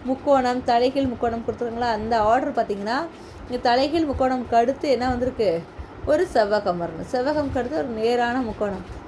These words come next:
அதுக்கு அடுத்து தலைகீழ் முக்கோணம். அடுத்து பாருங்கன்னா, ஒரு சதுரம், ஒரு முக்கோணம், தலைகீழ் முக்கோணம் தான் எல்லாம் கொடுத்துருங்க. இங்க கடைசியில தலைகீழ் முக்கோணத்தோட முடிஞ்சிருச்சுன்னா அடுத்து ஒரு சதுரம்,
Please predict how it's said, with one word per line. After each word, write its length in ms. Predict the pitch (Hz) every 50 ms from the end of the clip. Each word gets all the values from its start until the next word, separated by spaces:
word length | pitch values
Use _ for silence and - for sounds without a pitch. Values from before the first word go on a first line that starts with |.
| - -
அதுக்கு 280 | - 247 269 277 269 262
அடுத்து 220 | 254 262 - 196 -
தலைகீழ் 480 | 269 247 226 220 226 - - 269 285 277
முக்கோணம். 480 | 247 208 202 - 214 202 190 180 170 - - - - - - - -
அடுத்து 240 | - 277 320 320 302
பாருங்கன்னா, 300 | 277 269 277 285 311 339
ஒரு 160 | 311 262 240
சதுரம், 560 | - - 240 240 240 269 269 285 320 381 381 - - - - - -
ஒரு 340 | 254 277 285 320 403 466 427 - 285
முக்கோணம், 420 | 247 233 - 262 240 226 202 190 185
தலைகீழ் 420 | 233 233 247 269 262 294 277 247
முக்கோணம் 440 | 226 233 240 - - 233 226 220 220
தான் 120 | 240 247 226
எல்லாம் 160 | 214 214 202
கொடுத்துருங்க. 400 | 196 202 196 196 196 190 190 185 - - - - - - - -
இங்க 200 | 254 - - 269
கடைசியில 260 | 277 302 294 302 311 -
தலைகீழ் 460 | 269 254 254 285 - 302 302 285 254
முக்கோணத்தோட 480 | 240 - 277 269 269 262 269 254 262 269 240
முடிஞ்சிருச்சுன்னா 460 | 240 240 254 262 254 - 269 269 330 285 -
அடுத்து 200 | 220 240 - 240
ஒரு 240 | 233 262 359 440 - - - - - - -
சதுரம், 480 | - 269 247 233 269 285 320 403 403